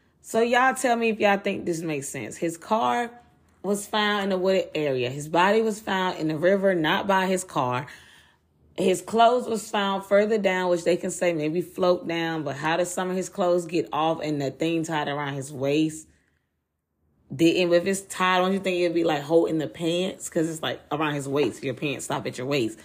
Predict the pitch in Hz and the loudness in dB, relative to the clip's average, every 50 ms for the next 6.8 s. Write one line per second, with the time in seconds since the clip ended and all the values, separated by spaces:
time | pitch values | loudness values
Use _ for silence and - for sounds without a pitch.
0 | - - - - - 165 196 202 190 180 180 165 - - 196 202 196 175 175 170 | -20 -20 -14 -2 2 6 6 6 6 6 2 0 2 4 4 4 4 4 4 4
1 | 170 185 190 180 165 - - 175 175 175 175 170 - 190 196 196 180 - - - | 6 6 6 6 4 4 2 0 2 0 0 0 0 0 2 2 0 -4 -8 -16
2 | - _ _ _ - 180 180 175 170 160 143 135 151 147 - 185 175 170 170 160 | -20 _ _ _ 2 4 4 4 4 2 0 -2 -2 -2 0 0 2 2 4 2
3 | 135 131 139 123 - - - - 185 180 - - 135 156 143 139 131 127 120 - | 2 0 -2 -4 -6 -6 -4 -2 -2 -2 -2 -6 -6 -6 -4 -4 -4 -4 -4 -4
4 | - 156 151 151 143 139 139 - _ _ _ _ _ _ _ _ _ _ _ _ | -2 0 0 0 0 -2 -6 -12 _ _ _ _ _ _ _ _ _ _ _ _
5 | _ _ _ _ _ _ _ _ _ _ _ _ _ _ - 175 185 185 175 170 | _ _ _ _ _ _ _ _ _ _ _ _ _ _ -2 2 4 4 4 4
6 | 160 156 - - - 226 226 233 233 220 202 202 196 185 - | 2 0 -2 -2 -2 -2 0 0 -2 -2 -2 -2 -2 -4 -6